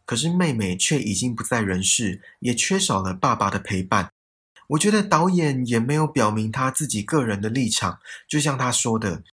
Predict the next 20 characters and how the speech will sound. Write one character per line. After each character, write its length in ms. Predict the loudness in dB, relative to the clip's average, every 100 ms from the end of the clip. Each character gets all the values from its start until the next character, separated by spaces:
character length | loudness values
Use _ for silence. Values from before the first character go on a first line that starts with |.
| _
在 160 | -2 0
这 160 | 0 0
部 140 | 0
电 160 | 0 0
影 160 | -2
中， 280 | 0 0 0
有 180 | 0 0
钱 260 | 0 -2 -2
人 160 | -2
不 80 | -4
是 140 | -4 -2
恶 220 | 0 0
魔， 320 | -2 -4 -6
穷 340 | -4 -2 0 0
人 160 | 0
也 120 | -2
不 100 | -2
是 100 | -2
天 240 | -4 -4 0
使， 360 | 0 0 -4